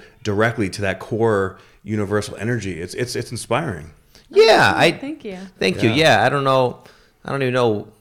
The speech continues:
Speaker 2: why it's like that or anything. It
Speaker 1: Of course.
Speaker 2: just
Speaker 3: Well, it
Speaker 2: is.
Speaker 3: ta-,
Speaker 2: Yeah.
Speaker 3: I mean, it just takes practice. You know, it's like the more you, like, tune into the energy, then the more you're gonna, like,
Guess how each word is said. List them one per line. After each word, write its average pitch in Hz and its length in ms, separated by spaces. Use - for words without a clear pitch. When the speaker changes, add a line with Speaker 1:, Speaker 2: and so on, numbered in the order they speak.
Speaker 2:
why 113 260
it's 120 180
like 120 220
that 110 220
or 110 60
anything. 123 400
It 139 40
Speaker 1:
Of 135 60
course. 127 100
Speaker 2:
just - 100
Speaker 3:
Well, - 100
it 127 80
Speaker 2:
is. 107 80
Speaker 3:
ta-, 95 60
Speaker 2:
Yeah. 123 220
Speaker 3:
I - 40
mean, - 180
it - 120
just 294 240
takes 226 260
practice. 156 680
You 175 80
know, 165 160
it's 165 160
like 151 260
the 170 80
more 170 560
you, 160 480
like, 143 240
tune 165 260
into 180 280
the 160 80
energy, 147 500
then 185 180
the 180 60
more 175 240
you're 170 180
gonna, 165 260
like, 151 320